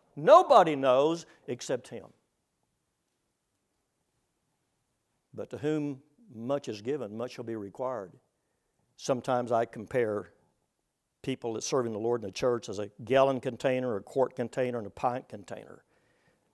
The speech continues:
I have seen people in churches, and they're a gallon container, but you've only got a quart of liquid there. In other words, I know some people that are so gifted musically, it's unbelievable as far as their voice.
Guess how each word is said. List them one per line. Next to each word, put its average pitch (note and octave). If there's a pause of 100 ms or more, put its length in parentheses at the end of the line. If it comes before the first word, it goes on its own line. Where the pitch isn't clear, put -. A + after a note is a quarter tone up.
(180)
I D3
have D#3+
seen D3
people B2 (300)
in A#2+
churches, B2 (840)
and G#2
they're C3
a A2
gallon B2
container, A#2+ (1500)
but A#2+
you've A2+
only A#2+
got A#2+
a G2+
quart B2+
of G2+ (240)
liquid A#2
there. G#2 (880)
In B2+
other C3+
words, C3
I D3
know D3
some D3+
people C#3
that A2+
are G2+
so E3
gifted C#3+
musically, B2
it's A2
unbelievable C3+ (400)
as A#2
far A#2+
as A2
their G#2
voice. A2